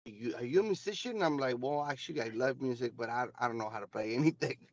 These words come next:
And they're like, "Oh, we have a band. You wanna join? Like, bring your, bring your instrument." So, "Sure, why not?" So a week after that, I was playing, uh, congas with them, and it was, it was crazy.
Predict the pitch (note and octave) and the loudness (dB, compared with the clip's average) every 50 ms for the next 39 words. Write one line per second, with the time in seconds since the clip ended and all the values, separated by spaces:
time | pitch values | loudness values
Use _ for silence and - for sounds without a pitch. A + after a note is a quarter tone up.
0 | _ - - - - - - - _ _ _ - C#3 C#3 C3+ C3+ C3+ C#3 C#3+ C#3 | _ -20 -20 -20 -20 -20 -20 -20 _ _ _ 8 10 12 12 12 12 10 10 10
1 | C#3 C3 B2 - - A#3+ C4+ B3+ A3 A3 G#3+ G#3+ G3+ F#3+ F3 A#3 C4 C4+ A#3+ F3+ | 10 10 10 8 6 2 2 4 4 4 4 4 2 4 4 4 4 4 2 0
2 | D#3 D3 E3 E3 D#3+ D3+ D3+ C3 D#3 F3 A#3 C4+ C#4+ C4+ A3 F#3 D3 B2+ B2 E3 | 2 4 4 6 4 4 4 4 4 4 4 4 2 4 4 4 2 2 4 4
3 | F#3 G#3 G#3+ G#3+ A3 G3 F3+ E3 - - D#3 F3 F#3+ G#3 G3+ G3+ A3+ C4+ B3+ - | 4 4 4 4 6 6 6 6 4 4 4 4 4 4 4 2 2 2 0 0
4 | - A3+ E3+ D3 C3 A2 - _ _ _ _ - - - _ _ - - F3 D#3 | 4 6 6 6 6 4 2 _ _ _ _ -20 -20 -20 _ _ 2 4 4 4
5 | - - C#4+ D#4+ D#4 D4 B3+ A#3+ A#3 C4 C4+ C#4 B3 F3+ - - - - F3 E3 | 4 2 0 0 6 8 10 10 10 10 10 10 10 10 8 6 2 8 12 12
6 | D#3 D3 C3 - - _ - - _ _ _ _ - - C3+ C#3+ E3+ G3 F#3 F#3+ | 12 12 12 8 4 _ -20 -20 _ _ _ _ 0 2 10 12 12 12 12 10
7 | G3 G3+ E3 - G3+ F#3+ E3+ F#3 F#3+ A3 A3 G#3+ G3 F3+ F3 D#3 - - - F#3+ | 8 8 8 6 6 6 8 8 6 6 6 6 4 4 4 2 -2 0 4 6
8 | F#3+ F#3+ F#3 F3 F3 F3 E3+ E3 D#3+ D#3+ D#3+ D3+ C#3+ - _ _ _ _ _ _ | 6 6 6 6 6 6 6 6 6 6 4 2 0 -4 _ _ _ _ _ _
9 | _ _ _ - E3+ G3 A#3+ A#3+ A3+ F3 D3 C3 C3+ C3+ B2 A#2 B2 A#2+ A#2+ B2 | _ _ _ 6 8 8 10 10 10 8 8 8 6 6 6 6 4 2 2 0
10 | B2 B2 B2+ B2+ C3+ D3+ E3+ E3+ D#3+ - E3+ D#3+ D#3 D3+ - - - - F3 F3 | 0 0 0 0 0 2 2 0 0 0 -2 -2 -2 -4 -6 -6 0 2 4 4
11 | E3 D3 C3 A2 G#2+ A#2 | 4 2 -4 -10 -12 -12